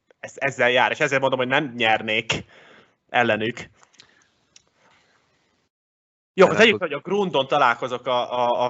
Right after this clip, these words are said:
Speaker 1: Wright-tal, mondjuk. Rózsaszín hajjal. <laughs> Mert ugye most már tudom a neveket is, tegyük hozzá.
Speaker 2: Igen.
Speaker 1: És megmondom neki, hogy játszunk egyet.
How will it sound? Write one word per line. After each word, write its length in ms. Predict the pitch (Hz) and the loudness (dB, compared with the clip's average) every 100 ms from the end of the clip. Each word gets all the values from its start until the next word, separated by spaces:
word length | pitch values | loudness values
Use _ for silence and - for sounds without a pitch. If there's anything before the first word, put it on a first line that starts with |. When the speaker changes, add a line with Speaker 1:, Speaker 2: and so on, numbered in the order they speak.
| 117 | 2
Speaker 1:
Wright-tal, 680 | 123 120 113 104 95 - | 2 4 0 -6 -6 -10
mondjuk. 520 | - 107 104 104 - - _ _ _ _ _ _ | -16 -16 -14 -16 -20 -20 _ _ _ _ _ _
Rózsaszín 480 | 156 160 139 139 127 | 0 2 2 -2 0
hajjal. 640 | 131 123 110 107 107 _ - - - 135 - 175 - 185 - 127 | 2 2 0 -4 -8 _ -20 -20 -16 -14 -2 -2 0 -2 -4 -10
<laughs> 1200 | - 127 - - _ - - - - - - - | -8 -12 -12 -20 _ -20 -20 -20 -20 -20 -20 -10
Mert 140 | 123 117 | -4 -2
ugye 140 | 113 | -2
most 160 | 117 - | -4 -4
már 100 | 120 | -4
tudom 200 | 127 110 | -6 -6
a 40 | |
neveket 380 | 117 101 92 90 | -6 -8 -10 -12
is, 220 | 95 - _ _ | -14 -16 _ _
tegyük 240 | - - | -18 -16
hozzá. 500 | - - 95 107 - _ _ _ _ _ | -16 -12 -10 -10 -12 _ _ _ _ _
Speaker 2:
Igen. 420 | 110 107 104 104 _ _ _ _ _ _ _ _ | -6 -4 -6 -10 _ _ _ _ _ _ _ _
Speaker 1:
És 280 | - - - _ - | -18 -18 -20 _ -20
megmondom 300 | 165 143 123 | -14 -12 -8
neki, 140 | 120 120 | -8 -4
hogy 300 | 123 117 - _ - - - - - - _ _ _ _ | -4 -4 -8 _ -18 -18 -18 -20 -20 -20 _ _ _ _
játszunk 440 | - - - - - | -20 -20 -20 -12 -10
egyet. 460 | 101 - - - | -8 -10 -12 -20